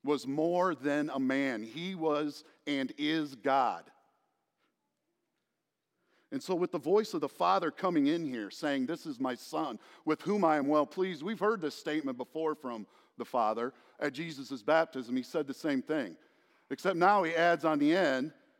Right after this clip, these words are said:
"Listen to him. He is the one." Not you, Peter, get out of the way. This is the one.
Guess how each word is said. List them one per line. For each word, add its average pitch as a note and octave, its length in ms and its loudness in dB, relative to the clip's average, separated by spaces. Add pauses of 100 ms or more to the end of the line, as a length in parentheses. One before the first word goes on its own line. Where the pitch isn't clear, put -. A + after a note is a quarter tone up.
(100)
"Listen E3+ 720 2
to G3 420 -4
him. E3+ 580 2 (480)
He B3+ 400 4
is G3 380 6
the F#3+ 180 6
one." D#3 720 4 (1700)
Not A3 300 6
you, B3+ 160 0
Peter, G#3+ 380 -2
get G3+ 240 4
out A3+ 200 8
of A3 60 2
the G#3+ 80 6
way. G#3+ 480 4 (2250)
This G3+ 280 4
is D#3 160 -6
the D3 80 -2
one. C3 380 2